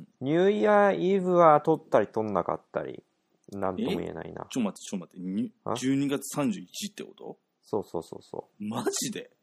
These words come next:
Speaker 2: いや、ちょっとそれ、
Speaker 1: うん。
Speaker 2: 何？それ、もう最後の休みでしょ？ニューイヤーズデーって。一年通した。
Speaker 1: うん。うん。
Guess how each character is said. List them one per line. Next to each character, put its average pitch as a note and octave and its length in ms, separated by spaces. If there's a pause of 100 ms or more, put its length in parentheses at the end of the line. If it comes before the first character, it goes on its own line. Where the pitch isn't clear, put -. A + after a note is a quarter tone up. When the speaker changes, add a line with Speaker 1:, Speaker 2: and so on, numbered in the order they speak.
(320)
Speaker 2:
い A2+ 60
や、 G2+ 60
ち - 120
ょ G3+ 40
っ - 40
と F#3+ 140
そ D#3+ 100
れ、 F3 320
Speaker 1:
う - 80
ん。 - 20
Speaker 2:
何？ C3 260 (600)
そ - 140
れ、 F3 280 (180)
も C#3+ 300
う - 60
最 F3 280
後 F#2 320
の F2+ 120
休 F#2+ 300
み F#2 120
で - 100
し - 120
ょ？ - 180
ニ G2 120
ュ F#2+ 100
ー - 20
イ F#2+ 60
ヤ F#2+ 100
ー F#2 40
ズ - 140
デ - 100
ー - 100
っ - 40 (140)
て。 - 140 (580)
一 G#2 220
年 F2+ 160
通 - 180
し - 120
た。 C#2+ 200 (560)
Speaker 1:
う A#2 60
ん。 G#2+ 40
う - 40
ん。 - 140